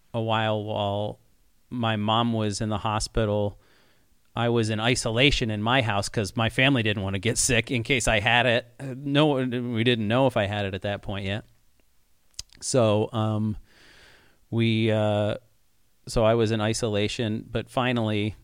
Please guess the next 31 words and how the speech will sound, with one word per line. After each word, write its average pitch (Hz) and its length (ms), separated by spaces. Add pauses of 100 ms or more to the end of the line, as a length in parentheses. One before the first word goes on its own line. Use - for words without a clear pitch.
(320)
you 98 140
know, 92 260
it 95 120
was 98 180
like, 95 280
"Okay, 110 420
well, 92 380 (640)
my 104 200
mom's 98 260
in 92 100
hospice 98 460
now." 95 600
It 107 140
kinda 113 280
became 101 320
like, 95 200
"Well, 98 240 (920)
you - 100
know, 95 120
let, 90 180 (640)
let's - 480 (220)
just 104 260 (400)
try 95 220
to 92 80
get 92 180
back 90 240
to 95 80
a 82 80
semblance 85 480
of 87 60
normal." 90 500